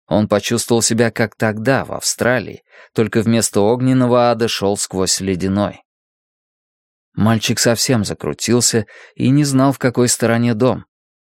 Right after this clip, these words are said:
Кустарники и пастбища вокруг отцовской фермы он помнил как свои пять пальцев, но эта земля была для него чужой. Ориентироваться было не на что.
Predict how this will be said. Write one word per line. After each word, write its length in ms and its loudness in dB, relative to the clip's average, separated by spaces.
Кустарники 600 2
и 60 4
пастбища 580 0
вокруг 360 0
отцовской 500 0
фермы 400 0
он 120 -2
помнил 340 0
как 180 -8
свои 260 2
пять 320 -4
пальцев, 480 -2
но 180 2
эта 220 0
земля 360 0
была 260 2
для 160 0
него 220 4
чужой. 500 -2
Ориентироваться 840 0
было 240 4
не 300 0
на 140 -6
что. 380 -10